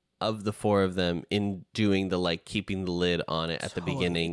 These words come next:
Speaker 1: but you
Speaker 2: totally.
Speaker 1: can tell there's so much ready to come
Speaker 2: Yes,
Speaker 1: out.
Speaker 2: yeah.
Speaker 1: I
Speaker 2: I
Speaker 1: just
Speaker 2: think
Speaker 1: thought, I think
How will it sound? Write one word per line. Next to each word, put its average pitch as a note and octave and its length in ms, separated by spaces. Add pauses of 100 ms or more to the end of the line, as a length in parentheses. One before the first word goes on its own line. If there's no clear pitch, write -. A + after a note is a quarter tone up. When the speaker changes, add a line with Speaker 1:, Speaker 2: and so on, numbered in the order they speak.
Speaker 1:
but G#2 140
you G#2 120
Speaker 2:
totally. - 80
Speaker 1:
can G2 140
tell F2+ 340
there's F2+ 220
so F#2 340
much E2+ 300
ready E2 280
to - 120
come D#2+ 240
Speaker 2:
Yes, C2 80
Speaker 1:
out. - 160
Speaker 2:
yeah. - 240 (1040)
Speaker 1:
I D#3+ 160
Speaker 2:
I G#3+ 40
Speaker 1:
just B3+ 260
Speaker 2:
think - 60
Speaker 1:
thought, D3+ 420 (140)
I C#3+ 160
think D#3+ 520